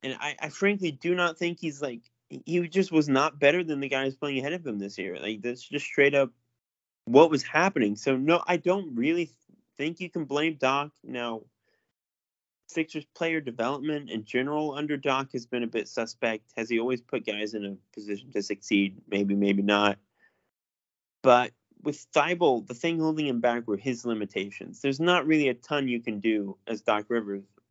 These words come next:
when the guy is just a complete liability from three. He can't dribble. He can't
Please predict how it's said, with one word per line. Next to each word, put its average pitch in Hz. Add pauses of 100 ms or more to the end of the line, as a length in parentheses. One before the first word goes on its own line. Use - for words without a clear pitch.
(240)
when 117
the 117
guy 117
is 110
just 117
a 113
complete 110
liability 113
from 107
three. 107
He 104
can't 127
dribble. 104 (580)
He 107
can't 147